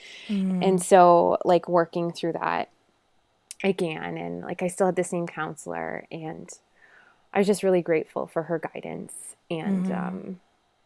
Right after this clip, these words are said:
Speaker 2: just essentially, like, her loving hand <laughs> there.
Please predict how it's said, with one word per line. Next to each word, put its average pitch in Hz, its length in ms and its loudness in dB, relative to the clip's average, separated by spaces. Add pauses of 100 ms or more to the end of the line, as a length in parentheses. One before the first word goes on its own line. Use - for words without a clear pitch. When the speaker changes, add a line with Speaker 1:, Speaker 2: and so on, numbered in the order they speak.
(540)
Speaker 2:
just 214 220 -2
essentially, 202 480 0
like, - 180 -2
her 185 140 0
loving 170 460 -4
hand 170 380 -12 (120)
<laughs> - 80 -16
there. - 180 4